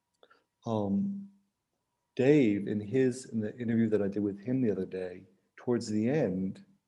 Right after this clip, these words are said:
he said something to the effect of, you know, most, uh, he said something like, "I'm a, I'm a heretic in the, in the eco-, economics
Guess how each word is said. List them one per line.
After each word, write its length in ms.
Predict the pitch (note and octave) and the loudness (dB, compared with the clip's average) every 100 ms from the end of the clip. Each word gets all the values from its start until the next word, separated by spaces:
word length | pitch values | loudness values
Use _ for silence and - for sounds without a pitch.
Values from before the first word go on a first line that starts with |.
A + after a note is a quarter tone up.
| _ _ _ _ _ _ _ | _ _ _ _ _ _ _
he 160 | - | -8
said 240 | B2 - B2+ | -6 0 0
something 300 | B2+ C#3 A#2+ | 2 0 0
to 80 | A#2 | -2
the 80 | |
effect 320 | A#2 A#2 A#2 A2 | 0 -2 -2 0
of, 240 | G2 G2 - - _ _ _ _ _ - | 0 -2 -8 -20 _ _ _ _ _ -12
you 80 | C3+ | -2
know, 160 | C3 G2+ | 2 2
most, 500 | G2+ C3 F#3 - - | 4 2 0 -6 -12
uh, 80 | A2 - - - | -14 -12 -16 -10
he 80 | A#2+ | -10
said 180 | - D3+ | -4 -2
something 180 | E3 | 0
like, 220 | B2 G2 - | 0 -2 -2
"I'm 160 | A#2 A#2+ | -4 -4
a, 100 | - | -4
I'm 140 | B2 | -2
a 60 | A2+ | -2
heretic 760 | - B2 A2 - G2+ - - _ _ G#2+ | -4 -2 -2 -2 -10 -12 -20 _ _ -8
in 120 | G#2 | -6
the, 120 | G2+ G2+ A#2 | -4 -8 -8
in 80 | G#2 | -8
the 340 | G2+ G2 G2+ | -4 -4 -6
eco-, 220 | G2 - - _ - - - _ _ _ | -10 -14 -18 _ -18 -18 -18 _ _ _
economics 720 | B2 A2+ A2 A2 A2 - - | -10 -6 -4 -2 -4 -6 -18